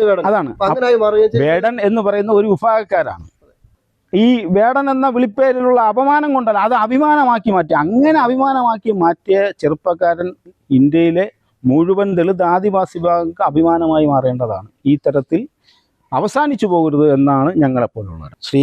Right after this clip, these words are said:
Speaker 3: വേടൻ കേരളത്തിലെ കലാരംഗത്ത് ഒരു പട്ടികവിഭാഗത്തിൽ നിന്നും ഉയർന്നു വന്ന ഏറ്റവും വലിയൊരു കലാകാരനാണ്. ആ കലാകാരനെ ഈ മയക്കുമരുന്നിൻ്റെയും മദ്യത്തിൻ്റെയും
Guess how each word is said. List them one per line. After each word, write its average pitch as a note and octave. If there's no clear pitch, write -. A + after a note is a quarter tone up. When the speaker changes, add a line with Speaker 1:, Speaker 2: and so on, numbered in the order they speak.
Speaker 3:
വേടൻ D3
കേരളത്തിലെ C#3+
കലാരംഗത്ത് C#3
ഒരു C#3
പട്ടികവിഭാഗത്തിൽ C#3+
നിന്നും C3+
ഉയർന്നു C3+
വന്ന B2+
ഏറ്റവും B2
വലിയൊരു A#2
കലാകാരനാണ്. G2+
ആ B2
കലാകാരനെ D3+
ഈ -
മയക്കുമരുന്നിൻ്റെയും D3+
മദ്യത്തിൻ്റെയും C#3+